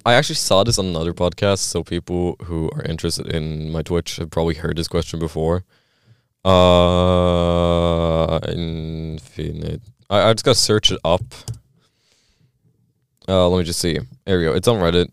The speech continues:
It's already been done in another podcast, uh, called The Chuckle Sandwich. Okay,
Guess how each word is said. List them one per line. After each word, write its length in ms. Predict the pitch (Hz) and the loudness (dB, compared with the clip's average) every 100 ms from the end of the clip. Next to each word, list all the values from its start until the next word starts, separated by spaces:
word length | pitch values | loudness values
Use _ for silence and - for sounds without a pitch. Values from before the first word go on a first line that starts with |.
| _ - | _ -4
It's 260 | 90 87 - | -4 -2 0
already 240 | 110 120 | 2 2
been 200 | 101 95 | 0 -4
done 200 | 85 87 | -4 -4
in 80 | 85 | -4
another 280 | 82 82 85 | -6 -4 -4
podcast, 800 | 82 82 78 90 95 - - - - - | -2 -4 -2 -2 -2 -2 -4 -6 -12 -4
uh, 160 | 85 | -4
called 480 | - - 82 80 80 | -4 -4 -2 -2 -6
The 160 | 82 78 | -8 -6
Chuckle 400 | - 160 - 110 | 0 0 0 -2
Sandwich. 580 | 78 69 62 69 - - _ _ _ _ _ _ _ - - - 135 | -2 -4 -4 -6 -8 -14 _ _ _ _ _ _ _ -20 -18 -10 2
Okay, 180 | 139 | 4